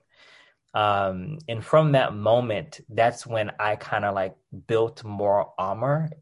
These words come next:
if it made sense. Even though I said the words, I built more armor to protect them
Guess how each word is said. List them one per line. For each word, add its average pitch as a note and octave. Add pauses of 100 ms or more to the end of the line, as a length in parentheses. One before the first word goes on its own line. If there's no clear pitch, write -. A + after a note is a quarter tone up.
if C3
it D#3+
made C#3+
sense. D3+
Even C3
though A2
I G2+
said A#2
the G#2+
words, G#2+
I G2+
built C3+
more G#2+
armor G2+
to -
protect - (720)
them A2